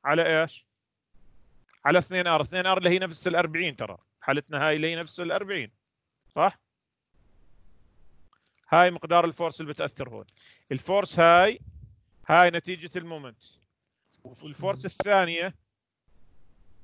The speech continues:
اللي هي عبارة عن ال اف تو على اثنين اللي هي نتيجة توزيع ايش؟ على ايه؟ كم force صار عندي؟ تو forces، Force نتيجة المومنت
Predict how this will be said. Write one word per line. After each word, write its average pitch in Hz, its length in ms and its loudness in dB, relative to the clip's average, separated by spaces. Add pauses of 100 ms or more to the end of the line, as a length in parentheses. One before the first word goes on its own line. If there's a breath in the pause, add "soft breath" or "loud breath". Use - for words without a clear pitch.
(100)
اللي 151 160 -6
هي 165 160 0
عبارة 165 320 2
عن 156 180 0
ال 147 160 -8
اف 175 160 -10
تو 175 160 -8
على 165 80 4
اثنين 151 380 -6
اللي 160 160 0
هي 170 140 0
نتيجة 156 400 -8
توزيع 147 500 -2
ايش؟ - 240 -8 (1700)
على 131 160 -2
ايه؟ - 200 -10 (560)
كم 170 160 -4
force 196 260 0
صار 170 220 6
عندي؟ 160 400 0 (200)
تو 180 120 -6
forces، 123 420 -6
Force 160 300 -2
نتيجة 165 320 -6
المومنت 180 400 -4